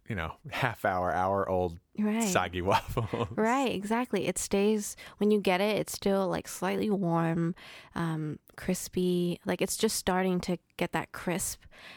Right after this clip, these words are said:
Speaker 2: And then when you bite into it, it's still soft and kind of cakey and bounces back. And I don't know, I don't really know how it'd be if, if it was thirty minutes, an hour later,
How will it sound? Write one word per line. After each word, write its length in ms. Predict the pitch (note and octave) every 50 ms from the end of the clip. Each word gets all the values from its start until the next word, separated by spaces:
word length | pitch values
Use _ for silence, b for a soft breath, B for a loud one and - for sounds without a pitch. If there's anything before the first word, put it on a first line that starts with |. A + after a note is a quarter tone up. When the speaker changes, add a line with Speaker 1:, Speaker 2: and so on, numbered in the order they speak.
| B B
Speaker 2:
And 100 | F#3 F3+
then 160 | F3 E3+ F3
when 140 | F3 F3 F3
you 80 | F3
bite 220 | E3+ - F3 F3 F3
into 320 | F#3 G#3+ A3+ - - E3+
it, 120 | E3 D#3 C#3
it's 160 | C#3 - -
still 140 | - E3 E3
soft 540 | - - - D#3+ D#3 D#3 D3+ D#3+ - - -
and 180 | C#3+ - -
kind 220 | - - - E3 E3
of 220 | E3 E3+ - _ _ _ -
cakey 600 | - E3+ D#3+ - - - - E3 E3+ - F#3+ F#3
and 220 | - - E3 F#3 - B B B B B
bounces 460 | - E3 E3 E3+ - - F3 E3 F#3
back. 520 | - - - A#3+ A#3+ - - - - - - G#3+ G3+
And 340 | F3 E3+ D#3+ D#3+ D#3+ - - -
I 80 | F3+
don't 180 | F#3+ G#3 G#3 G3
know, 440 | F#3 F3+ F3+ F3+ F3 E3+ E3 - - B3+ A3
I 140 | A3 - -
don't 120 | F#3+ F#3+ F#3+
really 220 | F#3 F#3 F#3 F#3
know 180 | F3+ F3+ F3 F3
how 180 | F3 - E3 E3
it'd 160 | F3+ F3+ F3+
be 280 | - F#3+ G#3+ A3 G3 D#3+
if, 180 | E3 F3 - - B B B B B B B
if 240 | B F3+ E3+ - -
it 140 | - D#3 -
was 140 | - - -
thirty 300 | - - D#3+ D#3+ D#3+ D#3+
minutes, 500 | F3 F3 D#3+ D#3 D#3+ D#3+ D#3 - - -
an 80 | D#3 D3+
hour 320 | - - - - - - -
later, 360 | F#3 F#3+ F#3+ - D#3 - -